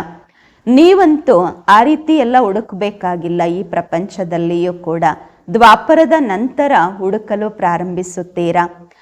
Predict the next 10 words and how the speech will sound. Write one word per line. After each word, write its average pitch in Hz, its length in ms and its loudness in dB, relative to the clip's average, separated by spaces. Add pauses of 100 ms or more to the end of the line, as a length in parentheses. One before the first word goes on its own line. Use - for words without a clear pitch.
(140)
ಮನೆಗಳನ್ನ 269 680 4
ನಿರ್ಮಾಣ 208 600 -2
ಮಾಡ್ತಾರೆ, 170 800 -6 (320)
ಆ, - 40 -4 (140)
ಆಗ 202 400 0
ಏನೆಲ್ಲ 202 460 -2 (360)
ಹಳೆಯ 185 360 2
ವಸ್ತುಗಳು 185 600 -2
ಹೊರಗ್ 180 480 -4
ಬರತ್ತೆ, 170 760 -6